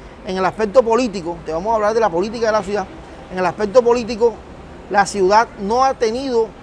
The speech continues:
respeto por los procesos, o sea, los procesos no han sido continuos. Es decir, hoy ganó Felipito la alcaldía, dejó unos proyectos montados, mañana viene Jesús y dice, "Jesús, eso no va, eso no puede seguir".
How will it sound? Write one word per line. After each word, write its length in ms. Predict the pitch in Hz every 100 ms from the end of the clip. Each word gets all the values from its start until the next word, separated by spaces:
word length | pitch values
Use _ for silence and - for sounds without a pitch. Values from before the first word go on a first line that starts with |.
| - 175
respeto 680 | 190 175 - 269 269 269 - - - - -
por 140 | 196
los 100 | 196
procesos, 520 | 196 170 294 285 160 127 -
o 20 |
sea, 260 | 196 180 143 - - -
los 120 | 190
procesos 340 | 208 190 254 269
no 80 |
han 80 | 254
sido 220 | 214 277 240
continuos. 460 | 220 349 370 185 139 -
Es 100 | 180
decir, 320 | 233 226 254 196
hoy 160 | 240
ganó 200 | 269 269
Felipito 400 | 240 254 240 277
la 100 | 269
alcaldía, 460 | 247 233 247 285 277 - - - - - - - - -
dejó 280 | 180 202 208
unos 160 | 269 269
proyectos 440 | 247 247 247 269
montados, 540 | 240 240 269 269 269 240 - - - -
mañana 380 | 202 226 254
viene 220 | 254 262 254
Jesús 380 | 233 240 311 - - - - -
y 100 | 220
dice, 220 | 247 277
"Jesús, 380 | 254 220 302 240 - -
eso 260 | 240 247 269
no 140 | 262
va, 220 | 262 311 240
eso 140 | 247
no 160 | 262 233
puede 260 | 240 254
seguir". 340 | 226 247 302